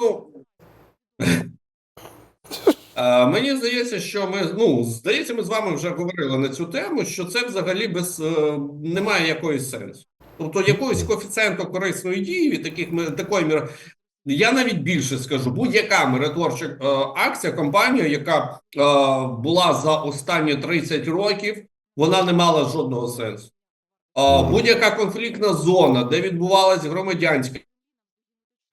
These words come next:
Speaker 1: Війна, або де відбувалася повномасштабна війна, там, т-, на, а, території того ж са-, тієї ж самої Африки і так далі, там, де з'являлися миротворці класичні, оці,
Speaker 2: Мгм.
Speaker 1: е, шоломи,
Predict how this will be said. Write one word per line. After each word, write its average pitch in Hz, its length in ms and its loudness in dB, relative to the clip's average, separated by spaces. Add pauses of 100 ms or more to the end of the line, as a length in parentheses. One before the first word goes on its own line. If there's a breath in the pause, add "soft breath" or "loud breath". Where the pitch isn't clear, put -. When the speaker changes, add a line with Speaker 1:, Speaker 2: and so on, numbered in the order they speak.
Speaker 1:
Війна, 123 320 0 (200)
або 151 220 2
де 190 200 0
відбувалася 185 760 0
повномасштабна 180 680 -2
війна, 160 420 0
там, 147 240 -2
т-, 131 80 -6 (320)
на, 160 340 0 (260 loud breath)
а, 143 200 2
території 165 460 0
того 160 220 -2
ж 160 80 -4
са-, 139 400 -4
тієї 170 200 2
ж 131 80 -4
самої 165 380 -2
Африки 120 640 -4 (420 loud breath)
і 165 120 -4
так 165 220 0
далі, 156 360 2
там, 170 320 -2
де 185 180 0
з'являлися 170 1000 0
миротворці 151 1000 -2
класичні, 160 800 -2
оці, 117 460 -2
Speaker 2:
Мгм. 113 360 4
Speaker 1:
е, 131 100 -2
шоломи, 170 800 0